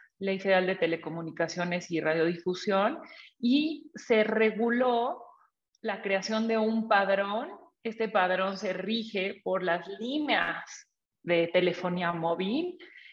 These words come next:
y nos ordena a todos los usuarios de telefonía móvil a que tendremos que registrar nuestros datos, nuestra identidad,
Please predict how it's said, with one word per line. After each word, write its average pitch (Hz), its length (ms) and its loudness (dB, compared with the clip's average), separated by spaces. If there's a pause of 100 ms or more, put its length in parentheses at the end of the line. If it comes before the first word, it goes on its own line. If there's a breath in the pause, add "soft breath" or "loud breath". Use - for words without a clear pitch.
(180 loud breath)
y 277 540 0
nos 220 260 4
ordena 233 440 4
a 254 160 -4
todos 240 260 2
los 214 180 -6
usuarios 190 400 -4
de 190 120 -8
telefonía 165 560 -4
móvil 233 500 -4
a 180 160 -12
que 190 80 0
tendremos 220 920 2 (380 loud breath)
que 208 140 2
registrar 202 680 2
nuestros 185 540 -2
datos, 226 560 4
nuestra 180 320 -8
identidad, 175 720 2